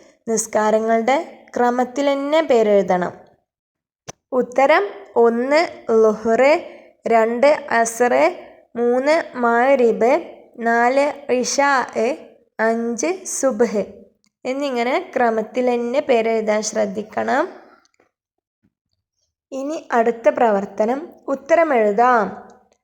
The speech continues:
വുളു മുറിയുന്ന രണ്ട് കാര്യങ്ങൾ. വുളു മുറിയുന്ന കാര്യങ്ങൾ നമ്മൾ നാലെണ്ണം പഠിച്ചിട്ടുണ്ട്.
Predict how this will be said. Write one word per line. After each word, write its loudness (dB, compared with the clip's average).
വുളു 2
മുറിയുന്ന 0
രണ്ട് 0
കാര്യങ്ങൾ. 0
വുളു 0
മുറിയുന്ന -2
കാര്യങ്ങൾ 0
നമ്മൾ -4
നാലെണ്ണം -2
പഠിച്ചിട്ടുണ്ട്. -4